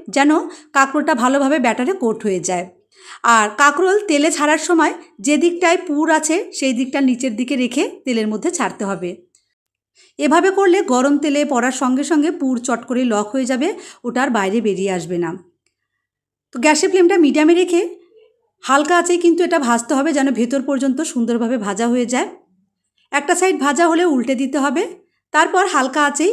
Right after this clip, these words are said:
উল্টে পাল্টে গোল্ডেন কালার করে ভেজে নিতে হবে।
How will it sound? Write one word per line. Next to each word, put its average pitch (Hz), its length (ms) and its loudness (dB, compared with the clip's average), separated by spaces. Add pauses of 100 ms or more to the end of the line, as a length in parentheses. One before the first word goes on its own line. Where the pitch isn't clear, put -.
(260)
উল্টে 247 260 -2
পাল্টে 247 360 0 (380)
গোল্ডেন 240 340 0
কালার 226 240 -2
করে 302 180 -2
ভেজে 214 240 -2
নিতে 180 220 -4
হবে। 180 240 -8